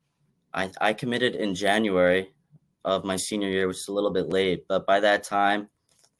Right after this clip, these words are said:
it, it was a fairly easy choice 'cause it, it was my, uh, it was my best option. I knew what, what I was doing for about two months. So in the end, the decision, the actual decision process was,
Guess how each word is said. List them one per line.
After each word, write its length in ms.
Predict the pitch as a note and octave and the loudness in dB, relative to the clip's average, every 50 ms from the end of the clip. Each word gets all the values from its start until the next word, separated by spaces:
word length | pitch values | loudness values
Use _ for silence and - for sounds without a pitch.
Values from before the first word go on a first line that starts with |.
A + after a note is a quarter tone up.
| _ | _
it, 120 | - - - - | -20 -14 -8 -4
it 40 | |
was 160 | G#2+ G#2 G2 G2+ | -4 -4 -4 -4
a 40 | |
fairly 360 | F#2+ - G#2+ G#2 G#2 G2 F2 F#2 | -2 0 2 2 2 2 0 -4
easy 220 | G2 F#2+ F#2 F#2 | -4 -4 -6 -8
choice 360 | F2+ - - F#2+ F#2 F2 E2 - | -8 -4 -2 0 0 0 0 -2
'cause 240 | - F2+ E2+ D#2+ | -6 -8 -6 -6
it, 120 | F2+ E2+ - | -6 -8 -8
it 220 | A1 C2+ - - | -8 -12 -10 -6
was 300 | F2 F#2 F#2 F2+ E2+ - - | -4 -4 -4 -4 -4 -6 -4
my, 320 | F2+ F2+ F2+ F2 F2 F2 | -4 -2 0 0 0 0
uh, 260 | F2 E2+ F2 E2+ F2 F2 - _ _ _ _ _ _ _ _ _ _ - | 0 2 0 0 -2 -4 -8 _ _ _ _ _ _ _ _ _ _ -6
it 60 | G2 | -6
was 140 | G2+ F#2 G2 | -4 -2 0
my 140 | G#2 G2 | 0 2
best 260 | F2+ G2 F#2+ F#2 - - | 2 2 2 2 2 2
option. 340 | F#2+ F2+ F2 - - - | 2 2 2 0 -4 -4
I 100 | F2 F2+ | -2 -2
knew 140 | F#2+ G2+ G#2 | -2 -2 -2
what, 220 | G2 F#2+ F#2+ - - | -2 -2 -2 -2 0
what 140 | G2 G2 | 2 4
I 80 | G2 F#2+ | 4 4
was 160 | F#2+ F#2+ F2 | 4 2 -2
doing 300 | - G2+ G2 F#2+ F#2 F2 | -2 -2 -2 0 -2 -2
for 180 | E2+ - F#2+ F2+ | -4 -2 -2 -2
about 440 | F2 E2 F2 E2+ F2 E2+ - - - | 0 0 2 2 2 0 -2 -4 -12
two 160 | - G2+ F#2+ | -8 -4 -2
months. 400 | F#2 F#2 F2 E2+ E2 D#2+ - - | 0 0 0 0 -2 -4 -10 -10
So 220 | - E2 E2 E2 D#2+ | -6 -4 -4 -4 -4
in 140 | - E2+ | -4 -4
the 160 | F#2+ G2 G2 G2+ | -4 -2 0 2
end, 340 | G#2 G#2 G#2 G2+ G2 F2+ | 2 2 0 -2 -4 -6
the 80 | - F#2+ | -8 -8
decision, 520 | F2+ F#2+ - - G#2 F#2+ F#2 A2 G2+ E2+ D2+ | -8 -8 -6 -6 -6 -6 -6 -6 -6 -6 -2
the 80 | F#2 | 2
actual 300 | F#2+ G#2 G#2 G#2 - G#2 | 2 2 2 2 -2 -8
decision 360 | G2 F#2 - - G2 F#2 G2+ F#2 | -8 -8 -6 -6 -8 -8 -8 -8
process 600 | - G#2 G2+ G2+ G2+ - - G2 F#2 - - - | -4 0 0 0 0 0 -4 -4 -4 -4 -4 -6
was, 380 | F2+ E2 E2 D#2+ - - - | -4 -4 -4 -6 -10 -14 -20